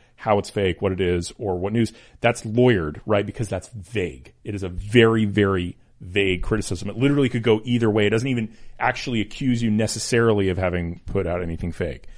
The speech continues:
So, um, as a result,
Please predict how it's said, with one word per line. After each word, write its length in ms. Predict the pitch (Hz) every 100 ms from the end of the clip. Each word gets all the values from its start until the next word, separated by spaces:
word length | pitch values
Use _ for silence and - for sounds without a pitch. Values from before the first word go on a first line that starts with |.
| - - -
So, 560 | - - 110 95 90 82 - - - -
um, 260 | 104 90 92
as 160 | 113
a 40 | 107
result, 600 | 101 95 127 131 113